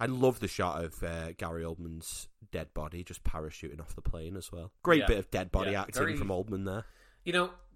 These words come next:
Speaker 2: there's some good, there's some good, delicious irony there, 'cause he says that he fought in Afghanistan.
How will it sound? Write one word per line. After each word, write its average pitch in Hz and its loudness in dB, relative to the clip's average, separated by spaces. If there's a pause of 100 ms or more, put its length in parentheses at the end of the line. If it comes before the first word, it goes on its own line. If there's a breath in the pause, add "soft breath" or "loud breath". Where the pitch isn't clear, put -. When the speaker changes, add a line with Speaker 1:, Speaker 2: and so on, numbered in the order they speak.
(100)
Speaker 2:
there's 165 -2
some 165 -2
good, 170 0
there's 147 -2
some 156 -4
good, 165 -4
delicious 143 0
irony 131 -2
there, 87 -6
'cause 107 -12
he 117 -8
says 143 -2
that 131 -4
he 113 -8
fought 127 -4
in 113 -8
Afghanistan. 120 -4